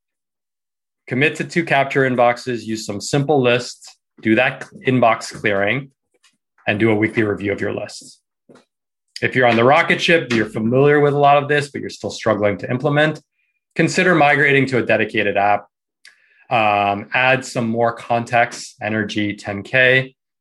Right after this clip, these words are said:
um, create more filters, incorporate voice capture.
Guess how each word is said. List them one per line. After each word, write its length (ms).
um, 640
create 400
more 180
filters, 720
incorporate 540
voice 240
capture. 440